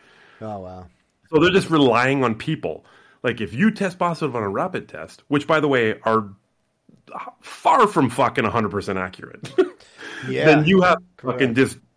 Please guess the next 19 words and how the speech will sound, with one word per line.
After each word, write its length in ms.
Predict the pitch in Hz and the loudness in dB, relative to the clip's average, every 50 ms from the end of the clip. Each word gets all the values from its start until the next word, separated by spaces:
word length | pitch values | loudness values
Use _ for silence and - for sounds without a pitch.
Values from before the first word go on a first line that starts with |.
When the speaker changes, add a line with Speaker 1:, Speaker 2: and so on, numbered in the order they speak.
| _ | _
Speaker 2:
do 100 | 185 190 175 | -2 0 2
your 140 | 165 147 | 4 4
own 100 | 143 135 | 4 2
quarantining. 500 | 131 - 139 123 110 110 107 87 80 78 - _ | 2 0 0 0 0 -2 -6 -10 -12 -14 -16 _
Stay 260 | - - - 196 190 180 | -20 -2 2 4 4 4
home 160 | 175 175 165 | 4 2 0
for 100 | - 156 | -2 -4
five 200 | 135 143 127 117 110 | -2 0 -2 0 0
days. 300 | 127 117 113 104 101 - | -2 -2 -2 -4 -6 -4
Make 180 | - 127 123 123 | -4 -4 -4 -4
sure 140 | - 127 120 | -6 -6 -6
you 40 | 110 | -6
do 180 | 98 107 101 - | -6 -6 -8 -6
that. 140 | - 165 175 | -8 -6 -4
Like, 180 | 208 226 226 - | -4 -6 -6 -8
who 220 | 214 - - 440 | -10 -6 -6 -2
the 100 | 440 453 | -2 -2
fuck 260 | 440 - 381 349 359 | -2 -2 -8 -8 -6
is, 140 | 330 247 - | -8 -8 -8